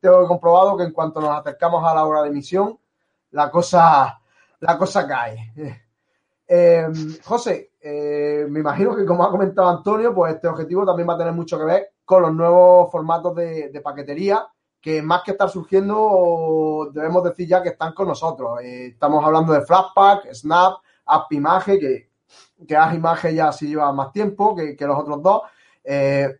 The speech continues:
de esto hemos hablado, se ha hablado largo tendido. Tuvimos, re-, eh, recuerdo para los que no lo hayan visto, tuvimos un podcast dedicado a esto.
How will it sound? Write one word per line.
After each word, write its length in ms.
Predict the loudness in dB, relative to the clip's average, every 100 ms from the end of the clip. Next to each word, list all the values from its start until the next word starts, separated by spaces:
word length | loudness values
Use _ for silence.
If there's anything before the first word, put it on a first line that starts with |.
| _
de 140 | -2 -2
esto 640 | 2 4 8 6 4 _ -2
hemos 240 | 0 2
hablado, 240 | 4 4 2
se 100 | 2
ha 40 |
hablado 240 | 4 4
largo 220 | 4 0 -6
tendido. 760 | -6 -6 -4 0 2 2 -4 _
Tuvimos, 800 | -8 -2 2 4 6 6 4 0 _ -20 _
re-, 460 | -12 -10 -6 -8 -8 -10
eh, 680 | -10 -8 -8 -8 -8 -8 -8
recuerdo 480 | -10 -4 0 2 2
para 200 | 2 0
los 160 | 0 -4
que 420 | -8 -8 -6 -6
no 240 | -6 -4 -2
lo 680 | -2 -2 -4 -4 -4 -2 0
hayan 260 | 0 -2
visto, 360 | -6 -6 -8 -6
tuvimos 380 | -4 0 0 -2
un 120 | -2
podcast 400 | 0 2 0 -2
dedicado 480 | -4 -4 -2 0 0
a 240 | 0 -2
esto. 400 | -4 -6 -10